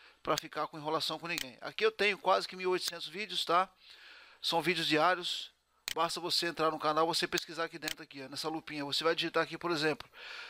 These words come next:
vídeos relativos a, a, a construção civil. Vamos lá. Vamos pôr aqui junta seca, tá? O que que seria junta seca? Seria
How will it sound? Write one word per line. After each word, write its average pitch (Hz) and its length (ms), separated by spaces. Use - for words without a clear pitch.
vídeos 190 460
relativos 180 840
a, 156 560
a, 160 500
a 147 60
construção 180 260
civil. 175 320
Vamos 170 180
lá. 139 160
Vamos 185 160
pôr 202 160
aqui 196 240
junta 196 300
seca, 170 480
tá? 180 240
O - 760
que 185 100
que - 60
seria 185 200
junta 165 220
seca? 143 320
Seria 214 440